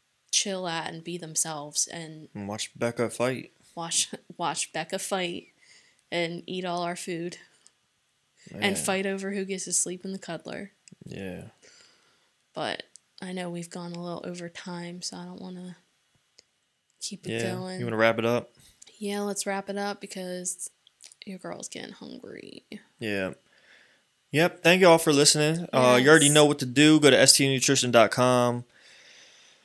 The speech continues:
Speaker 2: Uh, enter the code draft for eighteen percent off.
Speaker 1: That's giraffe as in the animal. He sounds
Speaker 2: Uh, gir-,
Speaker 1: a li-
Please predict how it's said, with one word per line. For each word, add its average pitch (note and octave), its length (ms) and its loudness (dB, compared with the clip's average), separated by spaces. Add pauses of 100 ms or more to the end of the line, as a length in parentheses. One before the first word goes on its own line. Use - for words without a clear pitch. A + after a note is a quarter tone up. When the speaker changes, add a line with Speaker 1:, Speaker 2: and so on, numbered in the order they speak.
(160)
Speaker 2:
Uh, C3+ 240 8
enter F3 180 8
the E3 60 8
code E3 260 4
draft C#3+ 460 10
for - 360 0
eighteen F#3+ 540 4
percent D#3 440 4
off. C#3+ 360 4
Speaker 1:
That's A3+ 260 0
giraffe G3+ 640 0
as F#3+ 140 -2
in F#3 80 -8
the F3 240 -8
animal. A#3+ 460 -2
He G#3 180 -6
sounds F#3+ 520 -6
Speaker 2:
Uh, C3 100 2
gir-, C3 160 2
Speaker 1:
a G3+ 60 0
li- G3+ 100 -2